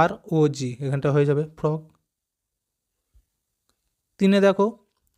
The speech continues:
এটাকে সাজালো হয়ে যাবে বি ডবল ও কে, বুক, বুক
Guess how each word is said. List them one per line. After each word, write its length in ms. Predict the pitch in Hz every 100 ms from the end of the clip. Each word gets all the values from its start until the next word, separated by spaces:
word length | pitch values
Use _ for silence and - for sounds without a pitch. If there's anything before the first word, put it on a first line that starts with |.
| _
এটাকে 280 | - 165 180 185
সাজালো 260 | 180 175 180
হয়ে 120 | 170 175
যাবে 160 | 175 233 - _ _ _ _ _ _ _ _
বি 240 | 131 143 175 202 - 131
ডবল 300 | 131 131 143 143
ও 40 | 214 - _
কে, 140 | - 120 - _ 139 139
বুক, 200 | 170 - _ _ _ _ _ _
বুক 140 | 135